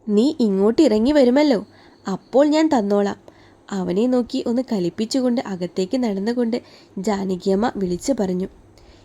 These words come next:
"ഞാനിനി പറഞ്ഞിട്ട് സർപ്രൈസ് തന്നോളാം അമ്മ." പുറകിൽ വിളിച്ചു പറയുന്നവനെ കേൾക്കെ ജാനകിയമ്മയുടെ ചുണ്ടിൽ ഒരു ചിരി വിരിഞ്ഞിരുന്നു.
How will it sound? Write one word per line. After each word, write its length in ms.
"ഞാനിനി 600
പറഞ്ഞിട്ട് 560
സർപ്രൈസ് 540
തന്നോളാം 460
അമ്മ." 300
പുറകിൽ 380
വിളിച്ചു 440
പറയുന്നവനെ 520
കേൾക്കെ 440
ജാനകിയമ്മയുടെ 840
ചുണ്ടിൽ 340
ഒരു 100
ചിരി 340
വിരിഞ്ഞിരുന്നു. 540